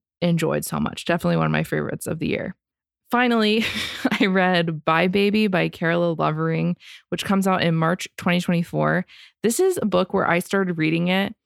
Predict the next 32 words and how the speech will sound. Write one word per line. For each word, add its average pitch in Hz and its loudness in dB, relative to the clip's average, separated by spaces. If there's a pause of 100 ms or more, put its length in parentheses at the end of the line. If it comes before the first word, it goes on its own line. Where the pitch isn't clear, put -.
(460)
and 180 0 (180)
immediately 180 4
I 170 4
was 165 0
hooked. 160 -2
Like, 175 0
the 165 -2
premise 175 0
is 196 0
so 151 0
interesting. 170 0
It's 165 -4
about 175 0 (420)
two 226 0
old 180 0
friends. 160 -2 (220)
I 190 -18
don't 269 0
think 349 -4
this 254 2
is 185 0
giving 156 -2
anything 156 -4
away - -2
'cause 175 -8
I 170 -6
think 190 -4
it's 220 -4
revealed 165 -2
in 85 0
the - -6
first - -8